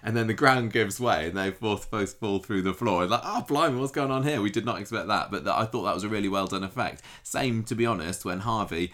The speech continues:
and Jenny fall through, it was good. I thought some of the stuff when, um, Roy was trying to rescue Abby in tonight's episode, and there were, it looked like there was some layering of, of,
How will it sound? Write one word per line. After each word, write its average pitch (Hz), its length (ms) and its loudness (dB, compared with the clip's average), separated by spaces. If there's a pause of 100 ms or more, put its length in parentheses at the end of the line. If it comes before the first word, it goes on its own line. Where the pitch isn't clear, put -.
(140)
and 92 200 -4
Jenny 101 260 -2
fall 78 300 -6
through, 71 240 -8
it - 100 -10
was 87 140 -8
good. 95 260 -2 (260)
I 101 120 -4
thought 120 320 -4
some 139 160 -2
of 131 80 -4
the 135 100 -2
stuff 120 420 0
when, 110 380 0
um, 101 400 -2 (920)
Roy 110 360 4
was 98 220 2
trying 101 320 -4
to 101 120 -4
rescue 95 800 -2 (100)
Abby 90 640 -2
in 87 120 -6
tonight's 95 420 -4
episode, 87 640 -4 (280)
and 92 180 -4
there 90 140 0
were, 87 320 0 (100)
it 95 240 -8
looked 95 200 -2
like 87 100 -2
there 87 100 -4
was 87 100 -6
some 90 160 -6
layering 85 580 -4
of, 82 340 -10
of, 82 420 -6